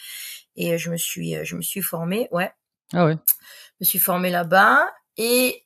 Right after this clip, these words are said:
Speaker 1: ensuite est venu le CrossFit. Donc, c'est venu, euh, en dernier, en fin deux mille treize, début, début deux mille quatorze, où là, j'ai vraiment commencé juste en tant que cliente adhérente dans une box.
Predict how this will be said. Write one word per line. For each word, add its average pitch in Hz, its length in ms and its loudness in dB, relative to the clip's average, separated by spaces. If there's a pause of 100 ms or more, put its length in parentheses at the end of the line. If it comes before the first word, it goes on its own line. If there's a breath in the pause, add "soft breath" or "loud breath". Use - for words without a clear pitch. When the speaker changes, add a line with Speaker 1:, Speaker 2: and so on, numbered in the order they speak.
Speaker 1:
ensuite 233 680 2
est 220 100 -2
venu 208 260 -4
le 214 80 -8
CrossFit. - 560 0
Donc, 165 160 -6
c'est 190 160 -4
venu, 190 300 0
euh, 170 100 0 (100)
en 196 100 0
dernier, 190 600 2
en 175 260 0 (120)
fin - 260 2
deux 220 100 -2
mille 214 200 0
treize, 220 280 0
début, 202 540 -2
début 190 400 -4
deux 196 80 -2
mille 190 180 -2
quatorze, 202 440 -2 (800 loud breath)
où 180 100 -4
là, 185 140 4
j'ai 185 160 0
vraiment 175 340 -2
commencé 196 500 0
juste 262 240 0
en 233 80 -2
tant 226 180 -2
que 202 600 2 (100)
cliente 214 460 2
adhérente 190 400 2
dans 190 120 4
une 185 180 0
box. - 360 -2